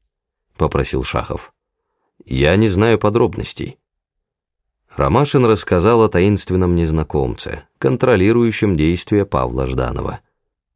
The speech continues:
«А разве трудно было установить, кто следит?» спросил Шахов с неудовольствием. Он не был на Совете Безопасности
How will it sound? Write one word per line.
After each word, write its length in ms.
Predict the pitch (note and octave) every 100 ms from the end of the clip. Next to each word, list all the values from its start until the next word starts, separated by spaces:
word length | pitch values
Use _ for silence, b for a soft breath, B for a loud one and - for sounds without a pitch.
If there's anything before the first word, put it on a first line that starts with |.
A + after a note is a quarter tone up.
| _ _ _ _ _ _ _ _
«А 200 | - D#2
разве 360 | F2+ E2+ F2+
трудно 420 | - A#2 F#2+ F2
было 220 | D#2 F#2 E2
установить, 580 | D2+ - C#2+ C#2 F2+
кто 220 | - - D#2
следит?» 560 | - C#2+ B1+ B2+ - _ _ _ _ _ _ _ _ _ _ -
спросил 560 | - A2+ A2 - D#2
Шахов 440 | - B2+ B2+ A2 -
с 140 | -
неудовольствием. 1040 | F2 F2 D2 C2 A#1+ - - - - - - _ _ _ _ _ _ -
Он 220 | D#3 D#3
не 160 | D3+ D3+
был 200 | C#3+ B2
на 120 | A2
Совете 440 | - F#2 G#2 -
Безопасности 1080 | C2+ C2 C2 - C3 - G2+ - E2 D2